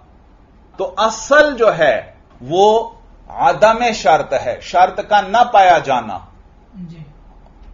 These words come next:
Speaker 1: और शर्त का पाया जाना, ये खिलाफुल असल है।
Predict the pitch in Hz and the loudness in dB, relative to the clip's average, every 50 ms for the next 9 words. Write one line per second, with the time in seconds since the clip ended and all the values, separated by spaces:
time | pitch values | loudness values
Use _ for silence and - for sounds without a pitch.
0 | - - - - - 139 156 160 135 - - - 208 214 226 226 - 196 - 233 | -20 -20 -12 -4 0 0 0 0 0 -4 -2 0 2 2 2 0 -2 0 2 2
1 | 220 220 - - 196 208 233 262 277 262 202 254 247 226 220 208 202 175 123 - | 2 2 2 4 6 8 8 8 8 6 6 2 2 2 2 2 2 2 0 -2
2 | 135 151 160 - 151 131 127 123 117 131 143 151 - - 196 190 180 - 139 127 | -6 -12 -12 -10 -8 -4 -2 0 2 2 2 2 0 -2 -8 -8 -6 -6 -6 -6
3 | - - - 120 104 92 90 - - | -6 -8 -12 -10 -10 -12 -14 -18 -20